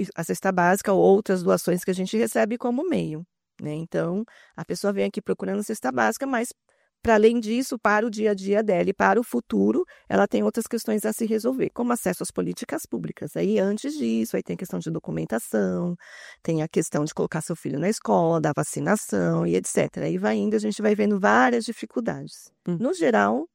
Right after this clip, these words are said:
Speaker 1: é isso. Tem as suas particularidades ali, mas, bem no geral, é, são essas atividades da demanda aqui do meu atendimento.
Speaker 2: Hum.
Speaker 1: Mas visitas domiciliares, quando são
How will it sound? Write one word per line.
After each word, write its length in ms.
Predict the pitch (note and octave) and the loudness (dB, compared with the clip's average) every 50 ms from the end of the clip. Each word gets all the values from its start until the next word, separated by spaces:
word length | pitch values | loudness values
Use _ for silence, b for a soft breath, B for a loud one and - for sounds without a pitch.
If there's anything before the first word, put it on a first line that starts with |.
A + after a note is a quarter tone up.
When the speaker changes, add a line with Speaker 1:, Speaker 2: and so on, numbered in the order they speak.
| _ _ _ _ _ _ - | _ _ _ _ _ _ -4
Speaker 1:
é 120 | - E3 F#3 | -2 0 0
isso. 260 | C#3 F#3+ F3+ - - | 0 0 -2 -6 -4
Tem 160 | - G#3 A3 | -2 0 0
as 60 | G#3+ - | 0 0
suas 160 | - G3 - | -2 -4 -2
particularidades 960 | - - F3+ - - - - G3 F#3 F3 F#3+ B3 A#3+ A#3 G3+ G3 G3+ G3 G#3 | 0 -2 -2 -2 -4 -4 -2 0 0 0 0 2 2 4 4 4 2 0 0
ali, 220 | B3+ C4+ C4 B3 A#3+ | 0 0 2 2 2
mas, 240 | A#3+ A#3 A#3 A3+ G#3+ | 2 2 2 2 2
bem 160 | G#3+ A3 A3 | 2 2 2
no 160 | B3 B3+ B3 | 2 0 0
geral, 440 | A3+ A#3 G#3+ G3+ F#3+ F#3+ G3+ B3 C4 _ _ _ _ _ _ _ _ _ - | 2 0 0 2 0 0 0 -2 -4 _ _ _ _ _ _ _ _ _ -8
é, 440 | E3 E3+ F3 E3 E3 D#3+ D#3 D#3+ E3+ | -4 -4 -2 -2 -2 -2 -2 -4 -4
são 200 | - - G#3 G3 | 0 0 2 2
essas 280 | F#3+ F#3+ - G3+ F#3+ G#3 | 2 0 -2 -6 -6 -8
atividades 600 | G3 - - F#3+ G3+ G3+ F3+ F#3 F#3 F3 F#3+ F3+ | -8 -6 -6 -6 -6 -4 -2 -2 -2 -2 -4 -2
da 200 | F3 F3+ F3+ F3 | -2 -2 -2 -2
demanda 420 | F3+ G#3 G3+ F#3 E3+ F3 F3+ F#3 | -2 -2 -2 -2 -2 -4 -4 -6
aqui 260 | F3+ - - - F3+ | -6 -8 -6 -6 -4
do 240 | D#3 E3 F3 F3+ G3+ | 0 2 2 2 2
meu 200 | G#3 G3+ G3 F#3+ | 2 2 2 2
atendimento. 720 | G3+ - - G3 F#3+ F#3 - A3+ A3 D#3+ C#3+ D3+ - - - | 0 0 -2 -6 -8 -8 -8 -8 -8 -8 -8 -10 -12 -12 -10
Speaker 2:
Hum. 140 | D#3 E3 E3 | -6 -2 0
Speaker 1:
Mas 300 | A#3+ A3+ F#3+ F#3 F#3 F3+ | 2 2 4 2 0 0
visitas 460 | F#3+ B3 C4 A3 G#3 G#3 - - F#3+ F3+ | -2 -2 -2 -2 -2 -4 -4 -4 -4 -4
domiciliares, 720 | G3 F#3+ G3 G3 - G#3+ G#3+ A3+ A3+ G#3 G#3+ B3+ C4 - | -2 -2 -2 -2 -2 -2 2 4 4 4 4 4 0 -4
quando 260 | - - F3+ E3 E3 | -6 -6 -6 -4 -4
são 340 | E3 - - D3+ D#3 D#3 E3+ | -6 -6 -4 -4 -4 -4 -6